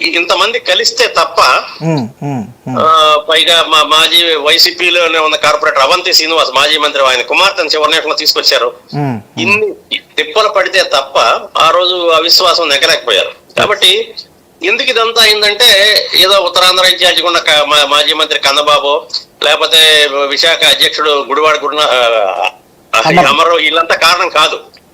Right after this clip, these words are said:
Speaker 1: వీటన్నిటికీ కారణం, వీటన్నిటి వెనక ఉన్న ఏకైక వ్యక్తి, శక్తి బొత్స సత్యనారాయణ.
Speaker 2: అంటే, స్టిల్ ఆయన రాజకీయాలు చేయాలనుకుంటే చాలా బలంగా ఆయన యొక్క ఆరాను కంటిన్యూ చేయగలుగుతారు.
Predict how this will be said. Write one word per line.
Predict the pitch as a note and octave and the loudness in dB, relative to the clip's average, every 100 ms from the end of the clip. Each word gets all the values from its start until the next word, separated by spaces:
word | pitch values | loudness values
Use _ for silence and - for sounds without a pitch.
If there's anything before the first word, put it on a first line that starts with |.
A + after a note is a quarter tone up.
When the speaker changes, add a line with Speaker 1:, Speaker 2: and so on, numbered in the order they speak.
| _ C3+ | _ -4
Speaker 1:
వీటన్నిటికీ | D#3 D#3+ G#3+ B3 A#3+ | -2 -2 -2 -2 0
కారణం, | G#3 G3 G3 G3 D#3 | 2 2 2 0 0
వీటన్నిటి | D#3 D#3 E3+ G#3 G3+ | -2 -2 -2 0 0
వెనక | G3 G3 | 0 2
ఉన్న | F#3 F3 F3 | 2 2 2
ఏకైక | D#3 D#3+ E3+ E3 | 2 2 0 2
వ్యక్తి, | D#3+ D3 D3 G#3 A3 | 0 -2 -2 -2 0
శక్తి | - D#3+ - B3 | 0 -2 -2 -2
బొత్స | F#3+ D3+ - | 0 2 2
సత్యనారాయణ. | D#3 - D#3+ A#2 F2 D#2+ - | 2 0 0 0 0 -2 -2
Speaker 2:
అంటే, | E3 | 0
స్టిల్ | - G3 C4 | 2 4 6
ఆయన | C4+ C4 F#3+ | 8 8 8
రాజకీయాలు | C#3+ G3 A#3 G#3 B3 B3+ B3 A#3+ G3 | 8 8 6 6 6 8 8 6 6
చేయాలనుకుంటే | A3+ B3 A#3 A3 A3+ C#4+ | 8 8 6 6 6 6
చాలా | B3+ F#3+ | 6 6
బలంగా | F3 G#3+ A#3 B3+ | 8 8 8 8
ఆయన | G#3+ G#3+ | 8 8
యొక్క | A3 G#3 | 6 6
ఆరాను | G#3 C3 F#3+ A#3+ A#3+ | 6 6 6 6 6
కంటిన్యూ | G#3 G#3 A3+ A3 | 4 4 6 6
చేయగలుగుతారు. | A3 G#3+ F3 A2 - | 8 6 6 2 -2